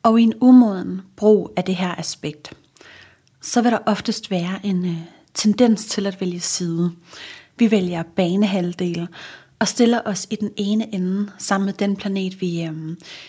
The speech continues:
identificerer os mest med. Og planeten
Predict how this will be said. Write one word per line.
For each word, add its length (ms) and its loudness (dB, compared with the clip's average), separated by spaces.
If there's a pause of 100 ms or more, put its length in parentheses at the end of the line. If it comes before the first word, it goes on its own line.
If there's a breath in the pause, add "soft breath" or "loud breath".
(220 loud breath)
identificerer 600 0
os 200 -4
mest 320 -2
med. 220 0 (800 loud breath)
Og 100 2
planeten 720 2